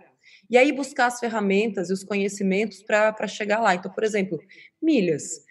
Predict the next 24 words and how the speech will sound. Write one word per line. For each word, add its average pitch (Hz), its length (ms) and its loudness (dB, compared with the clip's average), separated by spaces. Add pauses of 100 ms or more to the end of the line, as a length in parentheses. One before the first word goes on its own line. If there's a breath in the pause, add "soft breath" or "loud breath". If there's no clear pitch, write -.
(380 soft breath)
Assim, - 320 -2
é 262 140 2
um 349 80 -2
negócio 294 400 0
meio 285 240 -2
chato, 190 540 2
porque 185 160 0
você 208 200 4
precisa 254 400 -2
ficar 269 200 -2
prestando 254 420 0
atenção 240 520 -2
o 247 60 -16
tempo 262 300 -4
inteiro. 208 500 4 (380 loud breath)
"Putz, 254 300 4
onde 202 120 2
é 247 60 2
que 269 80 -8
eu 240 60 0
vou 254 100 4
comprar 233 380 0
tal 226 220 0
coisa?" 175 520 0